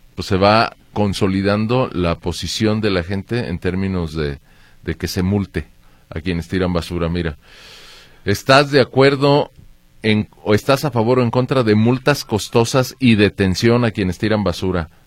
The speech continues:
Noventa y uno punto nueve dice que sí, que es obligado. El ocho por ciento dice que no, que hay que socializar. Ahí está el sondeo, estos son los temas que les estamos exponiendo. El señor Luis Durán nos acompaña en controles esta mañana.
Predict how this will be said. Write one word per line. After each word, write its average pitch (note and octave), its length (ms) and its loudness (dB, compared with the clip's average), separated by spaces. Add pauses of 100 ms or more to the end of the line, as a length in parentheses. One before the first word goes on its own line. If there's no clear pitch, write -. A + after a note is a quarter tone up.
Noventa F2+ 440 0
y G2+ 100 2
uno G#2+ 160 0
punto G#2 300 -4
nueve G#2+ 440 0 (300)
dice - 280 -6
que F#2 140 -6
sí, G2 220 -8
que - 120 -8
es - 120 -8
obligado. E2 500 -4 (300)
El F2+ 140 -6
ocho F#2+ 200 -6
por D#2+ 140 -12
ciento F#2+ 240 -6
dice F2+ 220 -6
que F2+ 100 -8
no, F#2 200 -6
que F#2 100 -8
hay E2+ 60 -6
que E2+ 140 -10
socializar. D2+ 580 -8 (300)
Ahí A#2+ 140 -2
está C3 160 -4
el B2+ 80 -4
sondeo, A#2+ 420 2
estos A#2 220 -6
son A2 160 -2
los G2+ 80 -6
temas G2 260 -6
que G2 80 -6
les F2 160 -10
estamos F#2 320 -6
exponiendo. A2+ 560 -4 (320)
El F2+ 80 -16
señor G2 240 -6
Luis G2+ 180 -6
Durán G2 280 -2
nos G#2 160 -4
acompaña F#2 440 -2
en F#2 80 -2
controles G2+ 580 -2
esta F2+ 200 -6
mañana. B2 460 0